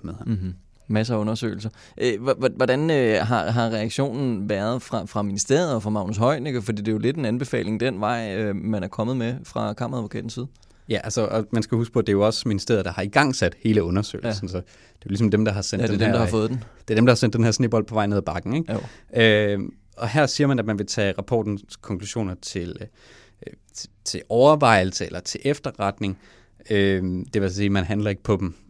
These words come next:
Speaker 1: endnu, øh, men man kan sige, at vi står der, hvor at Mads Melby stadig er hjemsendt. Er det formentlig også noget tid endnu? Øh, det er snart på syvende måned. Det,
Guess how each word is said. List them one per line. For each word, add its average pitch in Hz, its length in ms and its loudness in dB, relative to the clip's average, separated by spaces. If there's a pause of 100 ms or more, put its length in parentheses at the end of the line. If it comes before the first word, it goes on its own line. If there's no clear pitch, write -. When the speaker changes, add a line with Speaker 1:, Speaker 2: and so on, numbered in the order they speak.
(120)
Speaker 1:
endnu, 156 280 4 (400)
øh, 92 440 0 (300)
men 101 320 0
man 101 120 -4
kan 92 60 -6
sige, 104 200 -2
at 104 60 -2 (140)
vi 117 120 -4
står 113 200 0
der, 104 140 0
hvor 98 200 0
at 92 60 -2
Mads 92 200 -4
Melby 101 420 -2 (320)
stadig 131 360 2
er 143 60 2
hjemsendt. 117 560 -2 (600)
Er 101 120 0
det 117 100 0
formentlig 104 360 2
også 104 180 0
noget 101 140 0
tid 135 220 0
endnu? 120 260 2 (460)
Øh, 104 220 2 (680)
det 123 120 4
er 110 40 0
snart 107 240 -2
på 101 80 -4
syvende 98 300 0
måned. 90 340 -2 (100)
Det, 117 160 0